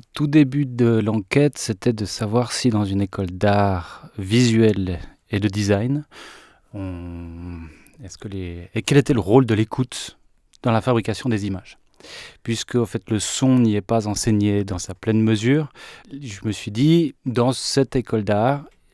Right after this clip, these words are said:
les, les gens, ils ont des, quand même des oreilles. Pendant qu'ils créent des images, les acoustiques, les lieux, leur écoute est en, en action. Et donc, euh, les lieux, mais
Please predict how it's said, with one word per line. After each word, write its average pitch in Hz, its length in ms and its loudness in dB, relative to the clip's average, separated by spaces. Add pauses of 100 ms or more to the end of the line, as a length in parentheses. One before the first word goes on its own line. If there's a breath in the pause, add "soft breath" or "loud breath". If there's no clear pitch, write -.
(240)
les, 135 440 6
les 127 220 6
gens, 120 300 4
ils 107 240 2
ont 117 100 2
des, 120 140 4
quand - 160 2
même 113 180 4
des 104 200 2
oreilles. 95 380 -2 (540 loud breath)
Pendant 127 320 6
qu'ils 120 160 -2
créent - 260 -2
des 110 280 2
images, 107 420 2 (540 loud breath)
les 107 560 4
acoustiques, - 680 -4
les 117 140 4
lieux, 110 480 6
leur 107 380 0
écoute 120 420 -4
est 113 240 -2
en, 98 400 -6
en 98 80 -4
action. 92 340 -10 (440 loud breath)
Et 101 100 -6
donc, 113 480 -2
euh, 107 640 -4
les 104 160 -4
lieux, 110 380 -4
mais 143 200 0